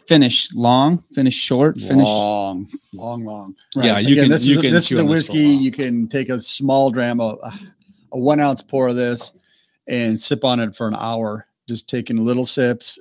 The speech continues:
Speaker 2: and just enjoying it.
Speaker 1: So being a forty-three percent A-,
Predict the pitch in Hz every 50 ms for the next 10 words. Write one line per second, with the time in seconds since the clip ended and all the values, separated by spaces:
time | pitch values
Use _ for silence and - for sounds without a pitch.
0 | - - 131 117 110 107 113 113 - - _ _ _ _ _ _ _ _ _ _
1 | _ _ _ _ _ - 110 110 107 107 104 104 101 98 - - - 160 147 139
2 | 135 131 - - _ _ _ 131 131 156 160 165 160 151 - - 147 143 139 143
3 | 139 147 147 139 - - - 143 139 139 139 135 131